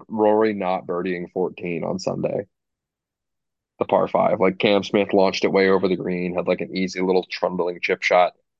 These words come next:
nearly made, or long putt, nearly made eagle, made birdie. Rory, like, came up short, had, like, an impossible up and down, made par. Um,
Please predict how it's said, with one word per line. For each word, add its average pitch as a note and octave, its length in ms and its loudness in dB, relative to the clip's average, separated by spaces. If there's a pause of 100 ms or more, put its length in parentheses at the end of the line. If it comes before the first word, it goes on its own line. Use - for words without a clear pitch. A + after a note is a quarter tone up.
(260)
nearly G2 360 0
made, F2 260 -2
or F#2 260 -4
long F2+ 400 -2
putt, F2 320 -2
nearly F#2 240 -8
made F2 180 -8
eagle, F2 300 -4
made F2 200 -6
birdie. F2 380 -2 (400)
Rory, F#2+ 380 4
like, F2 340 -2
came G2 220 -2
up F2 120 -6
short, F2 440 -4
had, F2+ 120 -6
like, F2+ 120 -6
an F#2 100 -4
impossible F2+ 580 0
up E2+ 140 -2
and E2+ 100 -6
down, F2 340 -2
made F2 220 -8
par. F#2 400 0 (800)
Um, F#2 400 -4